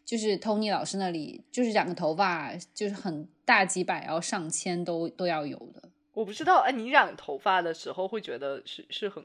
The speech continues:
Speaker 2: 贵吗？我不去，我不知道，我没有，哦，我从来没有染过头发，其实。
Speaker 1: 啊，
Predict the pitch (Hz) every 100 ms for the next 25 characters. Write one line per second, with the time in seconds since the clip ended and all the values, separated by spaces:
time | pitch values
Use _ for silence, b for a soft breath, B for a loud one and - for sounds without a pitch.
0 | - 160 143 139 139 - - 156 135 160
1 | - - 170 151 180 180 180 151 160 -
2 | 196 160 - 226 285 240 226 - 170 175
3 | 143 - 147 143 - 240 247 254 262 254
4 | 254 240 226 214 202 180 -